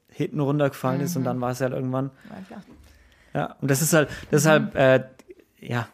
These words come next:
Speaker 2: Ja.
Speaker 1: ein bisschen aufpassen.
Speaker 2: Pausen ma-, ja, Pausen machen ist wichtig, das
Speaker 1: Und
Speaker 2: finde ich
Speaker 1: Urlaub
Speaker 2: auch.
Speaker 1: sich gönnen.
Speaker 2: Urlaub ist
Speaker 1: Urlaub
Speaker 2: auch wichtig.
Speaker 1: gönnen. Du
Speaker 2: Ich
Speaker 1: warst
Speaker 2: war
Speaker 1: jetzt
Speaker 2: auch
Speaker 1: erst im
Speaker 2: zwei
Speaker 1: Urlaub.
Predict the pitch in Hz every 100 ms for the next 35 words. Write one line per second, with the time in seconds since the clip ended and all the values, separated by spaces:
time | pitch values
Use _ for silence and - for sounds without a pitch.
0 | _ _ _ _ - 208 127 135 156 143
1 | 135 127 113 113 - 285 302 220 208 262
2 | 277 285 320 339 302 254 - 320 254 247
3 | 202 247 226 160 - 151 170 147 131 277
4 | 240 214 208 202 185 147 - 127 120 165
5 | 196 196 190 170 147 131 127 123 277